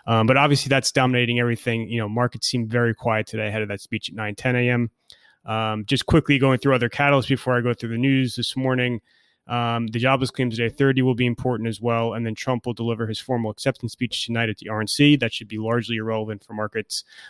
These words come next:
On the earnings front, you have Dollar General, Dollar Tree before the open. And then after the close, you have a bunch of earnings.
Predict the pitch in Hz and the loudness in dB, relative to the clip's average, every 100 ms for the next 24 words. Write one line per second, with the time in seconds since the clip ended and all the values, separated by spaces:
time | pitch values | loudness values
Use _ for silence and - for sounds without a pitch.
0 | - 113 110 135 139 131 - 131 127 131 | -2 2 4 6 4 4 4 4 6 6
1 | 113 120 110 120 123 117 120 120 117 110 | 6 4 2 4 4 4 4 2 2 2
2 | 113 110 - 123 113 110 110 107 151 151 | 2 0 -2 -2 -2 -4 -4 2 4 4
3 | 156 135 123 120 110 113 110 120 120 110 | 4 4 4 2 0 -2 -2 0 0 0
4 | 107 101 120 110 104 113 110 107 104 - | -4 -4 -2 -4 -4 -4 -2 -4 -6 -10